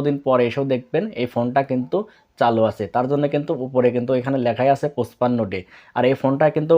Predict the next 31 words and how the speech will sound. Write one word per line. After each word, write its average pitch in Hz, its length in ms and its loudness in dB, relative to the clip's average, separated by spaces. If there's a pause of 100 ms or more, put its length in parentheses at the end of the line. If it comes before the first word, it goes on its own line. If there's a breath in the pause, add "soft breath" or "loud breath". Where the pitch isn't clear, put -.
(160)
অনেকেই 139 320 0
কিন্তু 156 240 -2
পাইকারি 127 400 2
দাম 123 200 0
জানেন 127 220 0
না, 135 100 0
আমি 127 120 0
কিন্তু 139 200 -2
এর 127 140 2
অরিজিনাল 127 340 0
পাইকারি 117 340 0
রেটটা 127 240 0
আমি 135 140 0
আপনাদেরকে 120 360 -2 (120)
জানিয়ে 117 300 0
দেবো। 117 120 0 (120)
যারা 120 220 4
কিনতে 120 320 -2
চাচ্ছেন 123 300 -2 (380 loud breath)
অবশ্যই 156 420 2 (180)
তারা 127 240 2
কিন্তু 143 200 -4 (180)
একের 120 220 -4
থেকে 135 220 -2
দেড়শো 120 280 -2
টাকা 127 200 -2
পর্যন্ত 117 300 -2 (120)
সেভ 113 140 -4 (100)
করতে 104 260 -6
পারবেন। 98 280 -10 (720)
হ্যালো 156 200 4